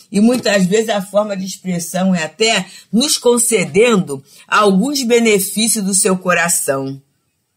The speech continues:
simplesmente porque a gente não criticou, simplesmente porque a gente orou, simplesmente porque a gente amparou, simplesmente porque a gente doou, às vezes alguma coisa até que nos sobrava,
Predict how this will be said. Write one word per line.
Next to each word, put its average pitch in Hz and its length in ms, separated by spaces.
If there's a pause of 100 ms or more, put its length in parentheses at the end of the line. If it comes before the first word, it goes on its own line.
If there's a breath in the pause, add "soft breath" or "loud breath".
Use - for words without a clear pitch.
(400)
simplesmente 190 1300 (240 soft breath)
porque 202 300
a 185 160
gente 180 340
não 170 160
criticou, 160 720 (680)
simplesmente 226 800
porque 208 260
a 180 120
gente 180 280
orou, 151 540 (480 loud breath)
simplesmente 240 720
porque - 120
a 214 80
gente 202 240
amparou, 165 720 (400 loud breath)
simplesmente 277 480
porque 262 140
a 247 100
gente 226 120
doou, 214 600 (160 loud breath)
às 220 240
vezes 254 160
alguma 226 340
coisa 220 200
até 240 160
que 247 100
nos 254 160
sobrava, 139 800